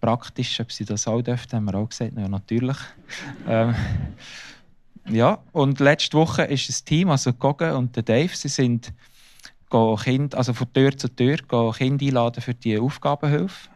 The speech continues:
Und dann ist das erste Mal gewesen, dass eigentlich eine Mutter dann gesagt hat, «Ja, kommt doch, habt ihr noch Zeit, kommt ihr noch rein, einen Kaffee trinken?» Und dann haben wir auch gesagt, das wollen wir eigentlich machen, wenn, äh,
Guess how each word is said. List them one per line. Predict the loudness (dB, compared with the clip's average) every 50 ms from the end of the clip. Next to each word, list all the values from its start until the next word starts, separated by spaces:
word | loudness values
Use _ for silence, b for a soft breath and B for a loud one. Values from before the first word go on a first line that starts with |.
| _ _ _ _ -10
Und | -6 -2 -2 0 0 0 -2 -4 -6 -2 0
dann | 2 2 2
ist | 2 0 0 -2
das | -2 0
erste | 2 2 2 0 0 0
Mal | 2 4 4 4
gewesen, | 2 -2 -4 -4 -2 -2
dass | -2 -4 0 2
eigentlich | 2 4 4 2 0 -2 -4 -8 -14 -16 B B B B B B B B B B
eine | B 4
Mutter | 6 6 6 4 4 0
dann | 0 0 0 0
gesagt | 2 2 2 2 2 0
hat, | -2 0 0
«Ja, | 0 2
kommt | 2 0 0 0 -2 -2 -4
doch, | -6 -4
habt | 0 0 0 2 2
ihr | 2
noch | 0 0 0
Zeit, | -2 -4 -4 -2 0
kommt | 0 2 2 0 0 -2
ihr | 0 2
noch | 2
rein, | 4 4 2
einen | 2 0 -2 -4 -4
Kaffee | 0 0 0 0 0 -4
trinken?» | -6 -6 -6 -4 -4 -2 -2 -2 -4 -6 -6 -8 -8 -8 b b b b b b b b b b b b -20 _ _ -8 -6
Und | -4 -4 0 2
dann | 2 4
haben | 4 4 6
wir | 6 6
auch | 6 4 4
gesagt, | 2 2 2 2 2 0
das | -4 -2 2
wollen | 2 2 4 4
wir | 2 2 2
eigentlich | 2 0 0 -2 -4 -4 -6 -4
machen, | 0 2 2 2 2 0 -2 0
wenn, | 2 2 2 2
äh, | 2 0 0 -2